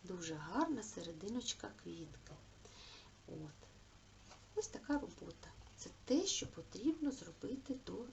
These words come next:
наступного уроку. Що у вас має бути. Зараз ми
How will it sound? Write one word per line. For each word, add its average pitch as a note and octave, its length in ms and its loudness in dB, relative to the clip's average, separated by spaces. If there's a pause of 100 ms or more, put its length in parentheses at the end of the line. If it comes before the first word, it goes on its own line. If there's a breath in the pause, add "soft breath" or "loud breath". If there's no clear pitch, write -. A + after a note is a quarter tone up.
наступного G#3+ 760 -6
уроку. D#3+ 460 -8 (1080)
Що - 220 -4
у E3+ 240 2
вас C#4 260 -2
має F#3 320 -8 (180)
бути. E3 340 -14 (3000)
Зараз - 580 -8
ми F3 60 -10